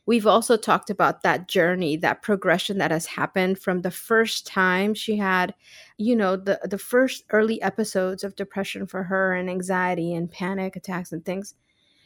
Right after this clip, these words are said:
to where she is now that you are making progress. And it's so easy to forget that because we just, it's so easy to just be like, "Oh, look, this bad thing happened and you're feeling like this." And that voice,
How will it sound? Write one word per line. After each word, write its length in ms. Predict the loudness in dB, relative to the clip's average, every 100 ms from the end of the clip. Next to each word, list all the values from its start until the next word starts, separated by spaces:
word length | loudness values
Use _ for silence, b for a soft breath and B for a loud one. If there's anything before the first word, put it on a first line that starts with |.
| _
to 120 | -2 2
where 180 | 2
she 260 | 2 0 2
is 160 | 2 2
now 260 | 2 2
that 160 | 0 -2
you 260 | -2 -2
are 280 | 2 6 6
making 400 | 6 2 0 -6
progress. 840 | 0 2 4 2 -4 -6 -10 -12 -16 _ _ _ _ _ _ _ 2
And 380 | 4 4 0 0
it's 180 | 0 2
so 220 | 2 4
easy 360 | 2 2 2 -2
to 160 | -2 -2
forget 520 | 0 0 0 0 2
that 320 | 4 4 2
because 420 | -4 0 0 0 -6
we 540 | -4 -4 -4 -6 -10 _ _ _ -18 0
just, 420 | 2 2 -4 _ _ _ _ -10
it's 400 | -8 -8 -8 -8
so 280 | -6 -8 -2
easy 300 | 2 2 0
to 140 | -4 -4
just 220 | -4 0
be 80 | -2
like, 200 | -2 -2
"Oh, 180 | -4 -2
look, 360 | -2 -4 -6 -20 _ B B B
this 200 | -6 -6
bad 340 | -2 -2 -2 -2
thing 180 | -4
happened 440 | 0 0 0 -2 -2
and 120 | -2
you're 120 | -2
feeling 340 | -2 -2 0 0
like 200 | -2 0
this." 180 | -2 2
And 160 | 6
that 180 | 6 4
voice, 600 | 2 2 4 2 0 -8